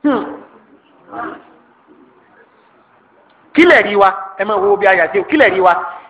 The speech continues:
Ìgbà tá a bá pàpà fẹ́ kí ó ṣáájú ìmáàmù, ṣé a ṣe sùúrù kọ̀ bẹ̀rẹ̀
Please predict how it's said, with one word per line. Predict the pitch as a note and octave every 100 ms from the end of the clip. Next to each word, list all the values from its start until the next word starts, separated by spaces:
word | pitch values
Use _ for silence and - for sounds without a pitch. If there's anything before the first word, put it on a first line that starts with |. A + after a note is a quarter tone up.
| -
Ìgbà | F4 E4
tá | F4
a | F#4
bá | G#4
pàpà | G#4 - D4 D4
fẹ́ | E4+ E4+
kí | F4
ó | F4
ṣáájú | E4 E4 -
ìmáàmù, | A3+ A#3 C4 - - - _ _ _ _ _ _ _ _ _ _ _ _
ṣé | G4 G#4+ -
a | F#4 G#4+ -
ṣe | E4+
sùúrù | C#4 F4
kọ̀ | G#4+ B3 - - - _ G3
bẹ̀rẹ̀ | G3+ F4